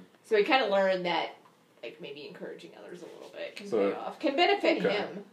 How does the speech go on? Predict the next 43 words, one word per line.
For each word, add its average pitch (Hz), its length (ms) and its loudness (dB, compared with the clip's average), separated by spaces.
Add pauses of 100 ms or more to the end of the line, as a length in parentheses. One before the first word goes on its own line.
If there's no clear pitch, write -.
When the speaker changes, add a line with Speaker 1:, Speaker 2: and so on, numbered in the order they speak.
Speaker 2:
I'll 214 100 0
s-, - 160 -10
I'll 180 140 2
say 113 240 2
that 98 380 -2
that 95 180 -4
works. 95 340 -4 (640)
And, 120 320 4
um, 127 440 4 (540)
did 95 180 -12
you 107 80 -10
do 120 200 -2
anything 123 600 -6 (240)
heroic 104 520 -2
or 127 60 -6
wise? 135 680 -10 (600)
Speaker 1:
Did 269 120 -4
you 320 100 4
not 254 240 4
see 208 240 -2
my 190 160 2
performance? 180 880 -8
Speaker 2:
Exactly. 90 800 -10
Speaker 1:
Did 220 160 -4
you 208 100 0
not 202 240 2
see 196 220 -6
my 185 160 -2
performance? 175 440 -6
Speaker 2:
That 117 180 6
wa-, 127 200 2
I 120 160 6
will 143 160 6
say 135 220 0
that 117 160 4
was 113 100 -4
a 117 40 -2
pretty 113 320 -4
outstanding 98 840 -6
Speaker 1:
I 185 160 0
was 175 180 -4
amazing. 170 420 -6 (120)
Speaker 2:
performance. 226 200 -16